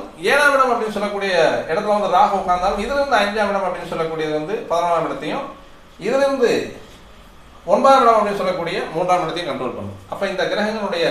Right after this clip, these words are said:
கண்ட்ரோல் அப்படின்னு சொல்லக்கூடியது பதினொன்னு மூணு, பதினொன்னு மூணு அப்படின்னு வந்து அந்த திரிகோணங்கள் இருக்கக்கூடிய அமைப்பு வந்து இது மூணுமே முழுமையா மும்மூணு இடங்களை வந்து இந்த கிரகங்கள் வந்து ஆக்கிரமிச்சு நிக்கும்.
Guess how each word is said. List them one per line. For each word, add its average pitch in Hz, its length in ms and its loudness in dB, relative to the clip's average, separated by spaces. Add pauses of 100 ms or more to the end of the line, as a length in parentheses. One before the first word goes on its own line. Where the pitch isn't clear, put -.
கண்ட்ரோல் 196 320 -2
அப்படின்னு 160 260 -4
சொல்லக்கூடியது 143 400 -6
பதினொன்னு 147 420 0
மூணு, 139 220 -4
பதினொன்னு 127 340 -6
மூணு 120 160 -8
அப்படின்னு 104 280 -8
வந்து 95 160 -10 (880)
அந்த - 120 -4 (120)
திரிகோணங்கள் 247 640 2
இருக்கக்கூடிய 180 440 -2
அமைப்பு 165 220 -4
வந்து 156 260 0
இது 151 80 -4 (100)
மூணுமே 190 340 -2 (100)
முழுமையா 190 420 0 (440)
மும்மூணு 202 380 0
இடங்களை 175 320 0
வந்து 165 200 -2
இந்த 151 120 0 (260)
கிரகங்கள் 160 380 -2
வந்து 135 200 0
ஆக்கிரமிச்சு 147 460 -4
நிக்கும். - 300 -18